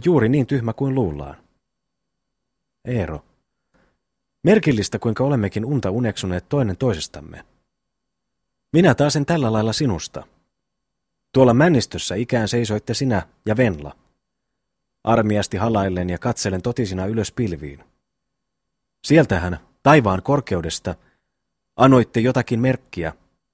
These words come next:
niin kuin rakkautenne otollisuuden osoitteeksi.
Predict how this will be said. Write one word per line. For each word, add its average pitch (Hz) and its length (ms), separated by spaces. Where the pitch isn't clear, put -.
niin 120 180
kuin 110 160
rakkautenne 104 580
otollisuuden 101 580
osoitteeksi. - 760